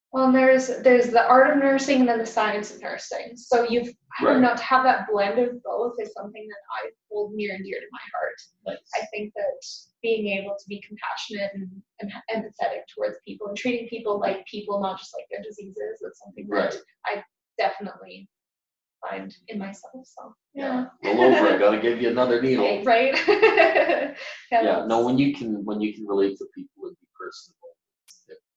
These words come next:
Speaker 2: goes a long ways.
Speaker 1: Oh, a hundred percent.
Speaker 2: So,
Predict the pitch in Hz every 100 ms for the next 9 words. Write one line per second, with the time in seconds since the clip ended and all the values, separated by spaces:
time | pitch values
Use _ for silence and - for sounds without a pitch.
0 | _ 381 - - - - 170 160 _ _
1 | - - 240 202 226 220 _ - - -
2 | _ _ _ - - 80